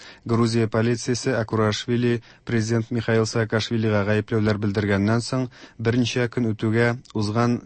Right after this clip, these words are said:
сентябрь аенда аны кулга алган иде. Иреккә чыгу өчен бурычка акча калдырып, ул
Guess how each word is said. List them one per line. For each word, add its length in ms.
сентябрь 640
аенда 320
аны 240
кулга 380
алган 260
иде. 280
Иреккә 440
чыгу 300
өчен 300
бурычка 500
акча 240
калдырып, 400
ул 260